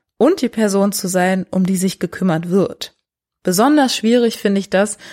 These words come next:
wenn ich neuen Routinen nachgehen will. Ein bisschen Disziplin braucht es eben, um sich wirklich daran zu gewöhnen,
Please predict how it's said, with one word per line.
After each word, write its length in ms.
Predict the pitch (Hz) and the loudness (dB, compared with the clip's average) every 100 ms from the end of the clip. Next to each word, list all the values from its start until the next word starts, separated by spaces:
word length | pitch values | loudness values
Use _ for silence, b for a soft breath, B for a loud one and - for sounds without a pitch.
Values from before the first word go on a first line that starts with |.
| B B | B B
wenn 140 | 196 196 | 0 0
ich 140 | 190 | 2
neuen 280 | 190 202 208 | 2 4 2
Routinen 480 | 190 185 - 233 180 | 0 -2 0 2 2
nachgehen 600 | 147 165 - 165 156 170 | -2 -8 -8 -6 -6 -6
will. 320 | - - 185 - _ _ _ _ | -6 -8 -10 -16 _ _ _ _
Ein 140 | 180 165 | -6 0
bisschen 540 | 269 320 - 254 233 | 0 0 0 0 2
Disziplin 640 | 220 - 214 - 214 196 175 | 0 -2 -4 -2 0 0 0
braucht 420 | 165 208 262 - | 2 2 0 -4
es 160 | 170 | -8
eben, 420 | - 165 170 190 208 | -4 0 0 0 0
um 140 | 185 | 0
sich 220 | 180 - | 0 -2
wirklich 280 | 196 196 196 | -2 -2 -2
daran 280 | 175 175 175 | -2 0 0
zu 160 | 185 | -2
gewöhnen, 520 | 170 170 214 196 196 | -2 0 2 2 0